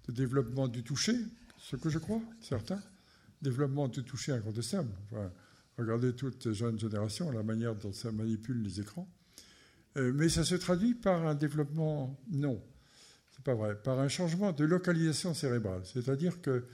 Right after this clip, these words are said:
quand on, on met des, des gens de mon âge ou des gens de l'âge de mon fils,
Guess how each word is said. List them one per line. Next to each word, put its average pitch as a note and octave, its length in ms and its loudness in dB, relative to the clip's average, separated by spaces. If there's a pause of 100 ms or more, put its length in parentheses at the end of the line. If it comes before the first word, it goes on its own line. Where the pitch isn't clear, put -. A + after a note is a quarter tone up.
(320)
quand D3+ 280 -4
on, C#3 320 -2
on - 20 0
met B2+ 480 2 (400)
des, A2+ 220 0
des A#2+ 180 0
gens B2+ 200 0
de A#2+ 100 -2
mon A#2 220 -2
âge C3 280 0
ou A2+ 140 -6
des A2+ 140 0
gens A#2 180 0
de A2 160 -4
l'âge A2+ 240 0
de A2+ 80 -6
mon A#2 120 -2
fils, - 360 -8